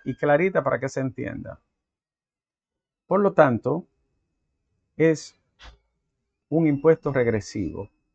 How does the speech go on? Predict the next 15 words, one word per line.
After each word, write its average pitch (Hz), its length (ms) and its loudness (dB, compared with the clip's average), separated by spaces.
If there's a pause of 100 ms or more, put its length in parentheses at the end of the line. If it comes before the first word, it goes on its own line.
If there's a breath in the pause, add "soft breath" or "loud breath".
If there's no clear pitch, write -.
(2750)
El 127 200 -2
itebi, 165 520 0 (1160)
sobre 117 360 -2
todo, 185 440 -2 (480)
a 123 80 0
un 135 160 -2
setenta 170 520 -6
por 113 140 -8
ciento - 400 -18 (680)
de 120 160 4
la 110 80 2
gente, - 340 -6 (260)
del 139 220 2
consumidor. 135 580 -4 (2750)
Eh, 151 1120 4